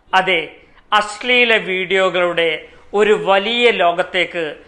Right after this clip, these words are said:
ആ പ്രിയപ്പെട്ട പൊന്നുമോൻ കടന്നുപോകുകയായിരുന്നു. ദിവസങ്ങളും ആഴ്ചകളും മാസങ്ങളും കടന്നുപോയി. അവൻ ഇനി കാണാത്ത സുന്ദരിമാർ ലോകത്തില്ലാതെയായി. ഇനി അവന് കാണേണ്ടത് യഥാർത്ഥത്തിൽ അവൻ കണ്ടുകൊണ്ടിരിക്കുന്ന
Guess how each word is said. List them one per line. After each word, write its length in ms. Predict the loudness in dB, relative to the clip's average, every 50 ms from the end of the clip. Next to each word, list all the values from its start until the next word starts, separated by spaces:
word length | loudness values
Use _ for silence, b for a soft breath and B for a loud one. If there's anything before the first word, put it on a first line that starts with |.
| b b b 0
ആ 100 | 2 2
പ്രിയപ്പെട്ട 640 | 2 0 -4 -6 -4 -2 -4 -2 -2 -4 -4 -2 -4
പൊന്നുമോൻ 680 | -6 -6 -6 -8 -10 -8 -8 -8 -6 -4 -6 -6 -6 -10 -20 -20 _ -4 0 0
കടന്നുപോകുകയായിരുന്നു. 920 | 2 2 0 -2 -2 -4 -6 -6 -6 -6 -6 -6 -6 -6 -6 -8 -10 -14 -20 -16 _ 0
ദിവസങ്ങളും 840 | 2 4 6 6 6 6 6 4 6 6 6 6 6 4 2 0 0 2
ആഴ്ചകളും 760 | 4 6 6 6 4 4 2 2 2 2 4 2 0 -2 -4 -4
മാസങ്ങളും 720 | 0 4 6 6 6 6 4 2 0 0 0 -2 -2 -2 0 -2
കടന്നുപോയി. 480 | -2 0 -2 -4 -4 -4 -4 -6 -6 -10 -4 0 2
അവൻ 300 | 4 4 4 4 4 2
ഇനി 360 | 0 0 0 -2 -4 -6 -8 -6 -2
കാണാത്ത 560 | 2 4 4 4 4 4 4 2 2 0 -4
സുന്ദരിമാർ 760 | -6 -6 -8 -10 -4 -2 -2 -2 -2 -2 -2 -2 -4 -4 -6 -10 -18 b b b b -6
ലോകത്തില്ലാതെയായി. 1200 | 0 2 4 4 4 2 0 -4 -4 -6 -6 -2 0 2 2 2 0 -2 -4 -6 -6 -8 -8 -12 -16 -20 -20 -20 -20 _ _ -4 2 4
ഇനി 200 | 4 6 6 6
അവന് 500 | 6 6 4 4 4 4 4 2 2 2
കാണേണ്ടത് 920 | 4 4 4 6 6 4 4 4 4 2 2 4 6 6 4 4 2 -2 -8 -14 -14 -4 0
യഥാർത്ഥത്തിൽ 920 | 2 4 4 4 4 4 4 4 2 2 0 0 2 2 2 2 0 0 0
അവൻ 280 | 2 2 2 2 0
കണ്ടുകൊണ്ടിരിക്കുന്ന 1200 | -2 -2 -2 0 0 0 0 0 0 0 0 0 0 0 0 0 -2 -4 -4 -4 -2 -2 -2 -2